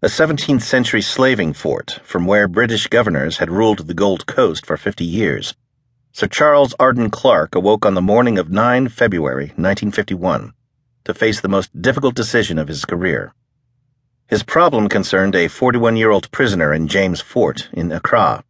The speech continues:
serving a three-year sentence for subversive activities. In the eyes of the colonial authorities, Kwame Nkrumah was a dangerous troublemaker. Official reports referred to him as a thoroughgoing communist.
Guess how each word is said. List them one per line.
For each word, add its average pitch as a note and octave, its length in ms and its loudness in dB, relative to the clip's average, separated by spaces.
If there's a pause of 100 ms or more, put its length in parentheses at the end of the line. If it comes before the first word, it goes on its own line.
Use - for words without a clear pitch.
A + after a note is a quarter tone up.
(240)
serving E2+ 380 0
a D2+ 60 -4
three-year A#2 420 0
sentence D2+ 560 -2
for D#2 200 -6
subversive D#2+ 600 -6
activities. - 680 -8 (1000)
In G2+ 100 -2
the A2+ 140 2
eyes C#3 280 4
of A#2 80 0
the A#2 100 0
colonial A2+ 520 2
authorities, A#2 680 0 (520)
Kwame C3 560 2
Nkrumah F#2+ 580 0 (180)
was D#2+ 160 -4
a E2+ 100 -4
dangerous G#2 440 0
troublemaker. - 680 -4 (920)
Official - 340 0
reports A2+ 560 2
referred F2+ 360 -2
to G2 120 -2
him F#2 160 0
as E2+ 300 2 (500)
a F2+ 120 -2
thoroughgoing A#2 840 2
communist. - 720 -2